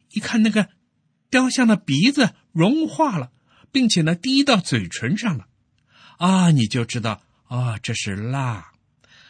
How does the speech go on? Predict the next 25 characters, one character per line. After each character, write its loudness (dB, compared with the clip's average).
所 0
以 2
拉 0
丁 2
字 -2
的 -6
sincere 0
是 -4
指 -2
没 0
有 -6
加 -2
蜡 -4
的 -8
意 -8
思， -14
啊， 0
没 2
有 0
虚 -2
假， -4
是 -6
真 -2
诚 -8
的。 -8